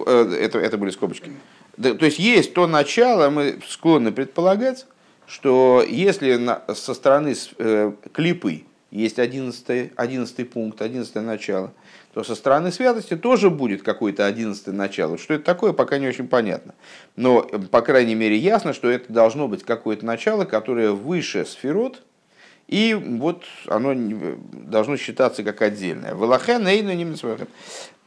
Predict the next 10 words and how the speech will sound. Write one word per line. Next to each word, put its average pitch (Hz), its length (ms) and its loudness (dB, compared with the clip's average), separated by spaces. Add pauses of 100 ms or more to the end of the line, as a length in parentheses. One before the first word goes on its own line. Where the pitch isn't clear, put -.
(140)
Анду 196 420 6
хадвы 214 400 2
лоби 196 320 2
хужбан. 101 680 -2 (2000)
То 143 100 2
есть 123 200 2
то, 180 140 4
о 156 80 6
чем 139 240 0
сказано. 117 640 0